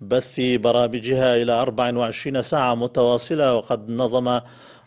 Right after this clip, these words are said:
نظم حفل بالمناسبة أقيم مساء اليوم بمقر الإذاعة بحضور مسؤولين بالإذاعة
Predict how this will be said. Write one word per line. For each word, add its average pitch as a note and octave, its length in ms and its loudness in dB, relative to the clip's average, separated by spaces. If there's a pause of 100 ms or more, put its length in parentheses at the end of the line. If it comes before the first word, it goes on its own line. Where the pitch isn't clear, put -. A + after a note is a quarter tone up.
نظم B2+ 300 0
حفل B2 680 -4
بالمناسبة B2 800 -2
أقيم C3 300 -6
مساء B2 500 0
اليوم B2+ 340 -2
بمقر A#2+ 440 -2
الإذاعة A2+ 240 -2 (680)
بحضور B2 960 -2 (640)
مسؤولين A2+ 320 -2
بالإذاعة A2 440 -2